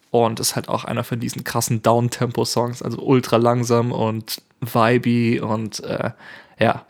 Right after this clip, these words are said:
also halt so typisch die Mucke. Dann, äh, nächster Song, Fall in Love with Me,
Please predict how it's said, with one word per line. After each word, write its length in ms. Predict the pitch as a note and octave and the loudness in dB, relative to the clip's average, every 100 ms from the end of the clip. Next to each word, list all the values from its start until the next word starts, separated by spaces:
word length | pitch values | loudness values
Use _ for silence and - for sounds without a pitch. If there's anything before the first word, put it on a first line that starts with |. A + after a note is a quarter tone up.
| - - - - | -20 -20 -20 -6
also 240 | B2 A2+ | -2 0
halt 120 | A2 | 0
so 280 | G#2+ A#2 A2+ | -2 -2 -2
typisch 440 | - - B2 A#2 - | -4 -2 0 0 -2
die 120 | - | -4
Mucke. 380 | C#3+ C#3 - C3+ - _ _ - _ _ - - - _ _ - | -6 -6 -6 -8 -12 _ _ -20 _ _ -20 -20 -20 _ _ 0
Dann, 340 | C3+ B2+ B2 B2+ | 4 4 4 2
äh, 320 | C#3 A#2+ A2+ | 2 2 4
nächster 280 | B2+ - C3 | 2 2 2
Song, 380 | - B2+ A#2+ | 4 2 2
Fall 320 | A#2 - C3 B2+ | -2 4 6 6
in 80 | |
Love 420 | A#2+ A#2 B2 C#3+ C#3 | 6 6 6 4 2
with 220 | D#3+ C#3 | 2 2
Me, 380 | D3+ E3 F#3 | 2 4 2